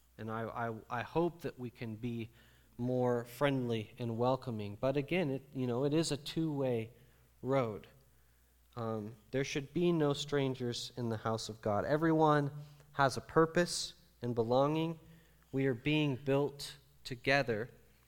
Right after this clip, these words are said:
as God's holy temple. And so I want you to think about this morning as we continue our worship. Who are your fellow workers? Take some time this week to thank them for what they've done in your life and the encouragement that they've been.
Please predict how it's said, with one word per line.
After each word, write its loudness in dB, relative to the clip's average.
as -4
God's 4
holy -4
temple. -6
And 0
so 6
I 4
want 2
you -4
to 2
think -2
about 0
this -8
morning -2
as -2
we -4
continue 0
our 6
worship. 0
Who 4
are 10
your 4
fellow 4
workers? -2
Take 4
some 2
time 4
this -2
week -2
to -8
thank -4
them -8
for -6
what 0
they've 0
done 0
in -2
your -2
life 0
and -4
the -2
encouragement -8
that -14
they've -6
been. -6